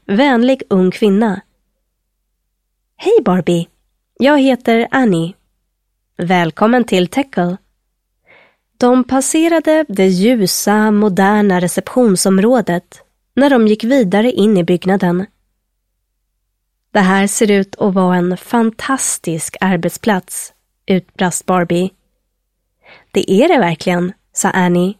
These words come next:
medan hon visade Barbie till Joanna Mays kontor. "Jag är praktikant här på företaget. Och det är ett jättebra sätt att komma in i en organisation.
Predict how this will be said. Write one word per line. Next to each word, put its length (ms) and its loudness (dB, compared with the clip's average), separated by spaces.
medan 300 2
hon 100 4
visade 440 0
Barbie 420 2
till 320 -2
Joanna 300 2
Mays 340 0
kontor. 560 -4
"Jag 300 2
är 80 0
praktikant 680 -2
här 260 -4
på 140 -6
företaget. 760 -2
Och 260 -6
det 100 2
är 40 4
ett 140 -4
jättebra 880 0
sätt 420 -4
att 140 -6
komma 260 2
in 380 0
i 40 0
en 140 0
organisation. 840 -2